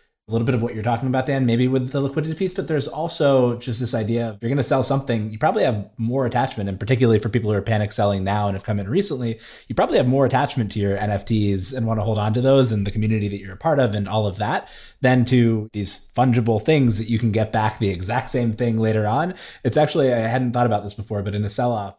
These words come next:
that idea of fungibility and non-fungibility really comes into play, where if you sell your, your N F T, there's no guarantee that you get it back. If you sell a Bitcoin, you can always buy back a Bitcoin.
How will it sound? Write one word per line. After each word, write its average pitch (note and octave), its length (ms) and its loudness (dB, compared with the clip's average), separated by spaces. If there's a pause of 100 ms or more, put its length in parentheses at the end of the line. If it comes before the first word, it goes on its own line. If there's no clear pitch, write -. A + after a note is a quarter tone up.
(120)
that G#2+ 120 0
idea A2+ 320 4
of G2 100 0
fungibility G2+ 640 -2
and F#2+ 80 -2
non-fungibility F#2+ 960 -2 (280)
really G2+ 180 -4
comes G2 300 -2
into F#2+ 120 -2
play, G#2+ 280 -2
where G#2+ 420 0
if A2+ 140 -8
you A2+ 60 -2
sell D#3 200 0
your, C#3 420 2
your B2 140 -4
N B2 80 -2
F A#2 60 -2
T, C#3+ 120 0
there's G#2+ 200 -2
no A2+ 80 0
guarantee G#2 320 0
that G2 80 -6
you F#2+ 80 -8
get F#2 100 -6
it F#2 60 -8
back. C3+ 280 -6
If D3+ 140 -2
you A2 60 0
sell C#3 220 2
a A2 40 0
Bitcoin, G2+ 540 -4
you G2+ 40 -8
can G#2 120 -2
always C3 180 0
buy G#2+ 140 -2
back G2+ 160 -2
a - 40 -6
Bitcoin. E2 440 -8